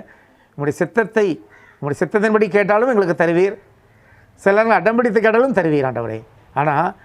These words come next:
உம்முடைய சித்தத்தின்படி நாங்கள் கேட்டு பெற்றுக்கொள்வதுதான் எங்களுக்கு அது ஆசீர்வாதமாக ஒரு சமாதானத்தை கொடுக்கிறதா இருக்கும்.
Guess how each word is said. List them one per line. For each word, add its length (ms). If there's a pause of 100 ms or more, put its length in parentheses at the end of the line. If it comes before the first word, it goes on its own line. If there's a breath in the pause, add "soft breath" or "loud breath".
(160 soft breath)
உம்முடைய 240
சித்தத்தின்படி 580
நாங்கள் 300
கேட்டு 180
பெற்றுக்கொள்வதுதான் 680 (380 soft breath)
எங்களுக்கு 320
அது 120
ஆசீர்வாதமாக 720 (400 soft breath)
ஒரு 120
சமாதானத்தை 540
கொடுக்கிறதா 360
இருக்கும். 280